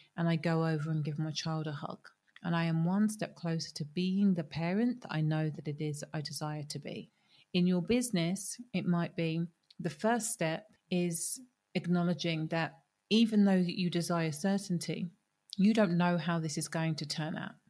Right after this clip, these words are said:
So just acknowledge and accept. That might be the first step. And then the second step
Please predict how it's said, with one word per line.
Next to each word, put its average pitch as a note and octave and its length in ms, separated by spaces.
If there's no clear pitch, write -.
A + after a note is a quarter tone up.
So F3+ 240
just G3 480
acknowledge G3+ 500
and F#3 100
accept. - 600
That - 160
might E3+ 280
be E3 140
the D#3+ 100
first D#3 400
step. F3+ 360
And F3 120
then E3+ 100
the E3 60
second G#3+ 400
step E3+ 420